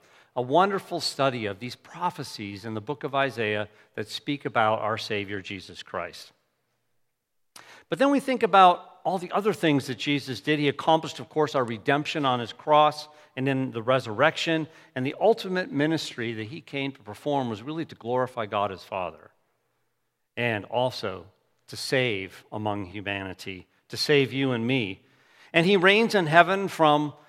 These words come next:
on high right now over all things for the benefit of his glory and his church, and he's going to return. And when he returns,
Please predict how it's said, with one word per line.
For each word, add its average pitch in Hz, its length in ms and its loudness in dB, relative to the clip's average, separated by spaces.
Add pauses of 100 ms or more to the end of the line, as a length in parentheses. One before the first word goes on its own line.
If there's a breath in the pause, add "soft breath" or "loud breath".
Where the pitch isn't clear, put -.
(200 soft breath)
on 175 200 8
high 160 400 4
right 147 340 2
now 147 300 2
over 139 260 0
all 160 260 8
things 160 380 -2
for 147 140 -8
the 123 80 -4
benefit 139 480 -4
of 127 120 -6
his 135 180 -6
glory 139 440 -2
and 117 140 -4
his 123 180 -8
church, 151 460 0
and 127 120 -2
he's 131 200 -6
going 165 240 0
to 160 240 -2 (360 loud breath)
return. 123 560 -2
And 113 200 -6
when 180 160 -4
he 170 180 -12
returns, 131 840 -4